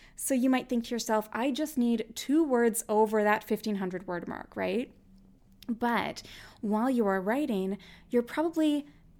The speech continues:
you know, finishing up a scene or finishing up a little bit of dialogue or something like that in your story.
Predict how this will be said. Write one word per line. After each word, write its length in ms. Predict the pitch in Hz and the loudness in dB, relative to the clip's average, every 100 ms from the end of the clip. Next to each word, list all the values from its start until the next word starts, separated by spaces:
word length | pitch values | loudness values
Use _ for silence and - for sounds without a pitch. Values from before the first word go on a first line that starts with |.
| - | -2
you 140 | 247 | 2
know, 120 | 233 | 2
finishing 460 | 214 - 269 285 277 | 2 0 0 2 0
up 140 | 240 | 0
a 80 | 226 | -2
scene 640 | 208 - 269 247 240 247 - | -4 -4 0 0 0 -2 -4
or 360 | 220 196 190 | -4 -2 -4
finishing 420 | 190 240 233 247 240 | -4 -4 -2 -2 -4
up 80 | |
a 40 | 233 | -2
little 140 | 214 | -2
bit 100 | 208 | -2
of 120 | 185 | -4
dialogue 720 | 185 226 240 233 226 208 202 | -6 -4 -2 0 0 0 0
or 80 | 202 | -4
something 380 | 196 233 233 240 | -4 -4 -2 -2
like 200 | 208 196 | -2 -4
that 160 | 196 190 | -4 -4
in 100 | 190 | -4
your 120 | 180 | -6
story. 640 | - - 269 294 196 196 | -8 -6 -4 -2 -2 -2